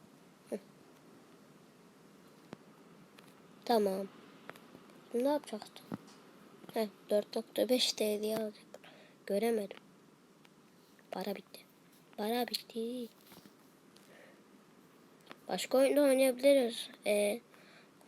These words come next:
Flop oynayabiliriz mesela da yani daha kolayını oynayalım. Oynarız belki. Al, almayacağım. Robux'um yok zaten. Çok pahalı Robux. Dolar, dola-, dolarla alınıyor.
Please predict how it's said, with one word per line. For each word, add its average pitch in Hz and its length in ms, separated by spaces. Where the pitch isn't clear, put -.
Flop 226 440
oynayabiliriz 240 720
mesela 226 560
da 220 140
yani 202 540
daha 254 240
kolayını 208 420
oynayalım. 214 220
Oynarız 202 480
belki. 180 300
Al, 196 300
almayacağım. 196 400
Robux'um 202 360
yok 214 100
zaten. 185 240
Çok - 200
pahalı 180 320
Robux. 190 300
Dolar, 208 360
dola-, 208 500
dolarla 233 520
alınıyor. 196 500